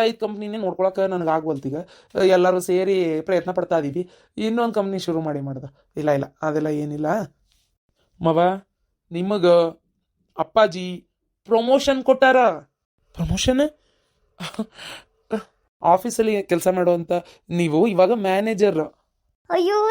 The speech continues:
Speaker 2: ದೇವ್ರೇ, ಮ್ಯಾನೇಜರ? ಅಲ್ಲ, ಏಕದಮ್ ಸುಮ್ನೆ ಒಂದ್ ಕಂಪ್ನಿಗೆ ನನ್ ಮಗನ್ನ,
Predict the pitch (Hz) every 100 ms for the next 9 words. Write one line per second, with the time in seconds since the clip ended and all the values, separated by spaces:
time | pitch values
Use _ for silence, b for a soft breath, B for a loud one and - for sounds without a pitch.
0 | 403 403 392 381 359 330 302 294 b b
1 | - 330 381 440 415 466 453 427 320 269
2 | _ _ _ _ - 294 302 285 b b
3 | - 339 359 226 220 _ _ 330 330 349
4 | 440 440 539 523 453 453 370 320 311 320
5 | 392 320 240 - b - 339 320 302 370